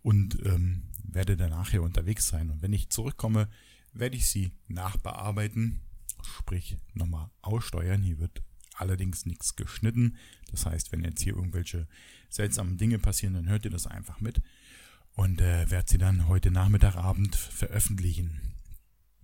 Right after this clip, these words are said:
Ähm, genau, dann mache ich das schwarze Brett zu und steige in die Sendung ein. Und anfangen möchte ich mit einer Audioantwort von meiner Seite.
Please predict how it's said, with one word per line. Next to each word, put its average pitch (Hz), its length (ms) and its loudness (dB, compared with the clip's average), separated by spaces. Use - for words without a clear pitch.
Ähm, 80 360 2
genau, 101 260 4
dann 175 160 2
mache 151 160 0
ich 147 60 -2
das 123 160 2
schwarze - 460 -2
Brett 107 200 0
zu 214 220 2
und 101 480 4
steige 98 1000 -4
in 90 300 2
die 107 280 2
Sendung 101 520 2
ein. 87 240 -8
Und 87 260 -4
anfangen 120 460 0
möchte 110 300 -2
ich - 340 -6
mit 87 340 10
einer 90 340 -6
Audioantwort 101 1400 -2
von 92 320 -4
meiner 101 400 0
Seite. 87 340 -4